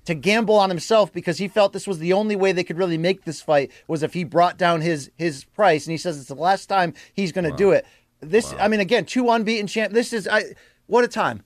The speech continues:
Speaker 1: What a time to be alive right
Speaker 2: Yeah,
Speaker 1: now.
Speaker 2: not even talking about the U F C schedule that month either, which is just tremendous too. So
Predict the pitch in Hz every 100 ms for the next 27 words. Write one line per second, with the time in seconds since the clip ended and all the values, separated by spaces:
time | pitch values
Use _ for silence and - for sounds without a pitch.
0 | _ 156 220 269 202 - 220 185 156 143
1 | 135 123 113 107 104 87 107 123 131 120
2 | 127 131 107 101 95 101 98 - 123 127
3 | 95 85 85 85 87 85 82 110 78 78
4 | 80 80 73 - 85 - 85 82 78 -
5 | 107 90 71 - 107 90